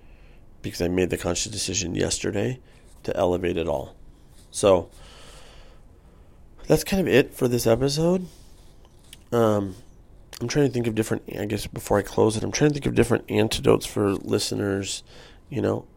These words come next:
if you're on the job hunt right now, elevate. How do you elevate what you are? You know, like, if, in theory, if it's like you're on the job hunt, I mean, I can tell you as an employer, we wanna see projects that you've done.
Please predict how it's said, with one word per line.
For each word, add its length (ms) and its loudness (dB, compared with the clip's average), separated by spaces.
if 340 -8
you're 160 2
on 100 2
the 80 2
job 340 2
hunt 240 2
right 240 -4
now, 280 -6
elevate. 440 0
How 140 0
do 80 2
you 120 0
elevate 580 0
what 160 0
you 160 0
are? 260 0
You 120 -2
know, 120 2
like, 240 -4
if, 220 -6
in 100 -6
theory, 460 2
if 140 -12
it's 140 -8
like 120 -8
you're 120 2
on 60 2
the 100 0
job 260 4
hunt, 280 -2
I 60 -4
mean, 100 2
I 40 2
can 140 -8
tell 200 2
you 180 2
as 120 0
an 120 0
employer, 640 -2
we 160 2
wanna 240 0
see 220 -6
projects 560 0
that 140 -2
you've 200 -4
done. 300 -2